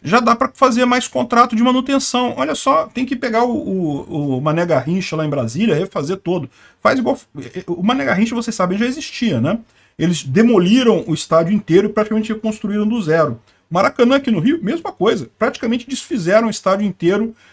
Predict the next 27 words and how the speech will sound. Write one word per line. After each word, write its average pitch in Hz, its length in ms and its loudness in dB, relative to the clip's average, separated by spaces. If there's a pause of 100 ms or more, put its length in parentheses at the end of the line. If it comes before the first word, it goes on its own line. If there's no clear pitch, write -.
e 214 80 -4
construíram 220 640 0
do 226 140 0
zero 185 320 2
um 190 100 -4
outro 196 180 -4
estádio 190 480 -2
em 196 40 -4
um 208 120 -2
lugar. 170 380 0 (260)
Vamos 208 220 0
fazer 311 200 -2
de 370 80 -4
novo. 349 340 -4 (200)
Não, 208 320 2
porque - 160 -6
tem 147 160 -8
que - 40 -18
fazer 240 260 -4
o - 100 -6
Maracanã 285 460 -4
próprio 247 440 -4
pra, 170 260 -4 (280)
pro - 100 -10
futebol 135 400 -4
feminino, 120 540 0
né? 208 240 0